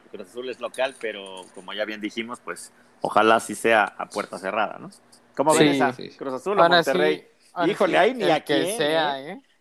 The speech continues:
Speaker 1: Me,
Speaker 2: Porque,
Speaker 1: híjole, no
Speaker 2: porque
Speaker 1: sé.
Speaker 2: ambos equipos no, no van bien.
Speaker 1: No,
Speaker 2: O sea,
Speaker 1: no, no están
Speaker 2: por
Speaker 1: cerrando
Speaker 2: ejemplo,
Speaker 1: bien.
Speaker 2: el Cruz Azul tuvo una victoria contra el América dos a uno, que pudo ser un empate si no fue por el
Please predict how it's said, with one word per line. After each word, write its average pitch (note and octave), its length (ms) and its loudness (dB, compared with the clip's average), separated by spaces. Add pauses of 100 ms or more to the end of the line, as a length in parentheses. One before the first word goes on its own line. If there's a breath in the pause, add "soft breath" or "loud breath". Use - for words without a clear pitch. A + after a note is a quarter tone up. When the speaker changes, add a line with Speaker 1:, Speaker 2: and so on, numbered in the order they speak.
(160)
Speaker 1:
Me, B2+ 220 -6
Speaker 2:
Porque, C3 320 -10
Speaker 1:
híjole, B2 600 -4
no G#2+ 420 -10
Speaker 2:
porque D#3+ 140 2
Speaker 1:
sé. - 140 2
Speaker 2:
ambos A#2+ 200 2
equipos E3 480 -4
no, F#3 320 -6
no E3 180 -2
van E3 300 -6
bien. E3+ 460 -10 (420)
Speaker 1:
No, G#2+ 320 0
Speaker 2:
O B2 60 8
sea, B2+ 120 8
Speaker 1:
no, C3+ 120 4 (200)
no B2+ 100 4
están D3 180 4
Speaker 2:
por C#3+ 100 2
Speaker 1:
cerrando B2+ 360 2
Speaker 2:
ejemplo, G#2 280 -6
Speaker 1:
bien. - 40 -20 (360)
Speaker 2:
el C3+ 160 -8
Cruz C#3+ 220 -8
Azul F#3 340 -6 (240)
tuvo E3+ 240 -4
una F3 160 -4
victoria D#3+ 380 -6
contra B2+ 260 -10
el A#2+ 60 -10
América D#3 480 -4
dos D3 260 -6
a C#3 80 -2
uno, D#3+ 300 -6
que C#3 120 -4
pudo C3+ 200 -8
ser C3+ 160 -10
un C3 160 -10
empate C#3+ 440 -4
si C3+ 140 -18
no C3 160 -16
fue C3 180 -8
por B2+ 220 -12
el A#2+ 120 -12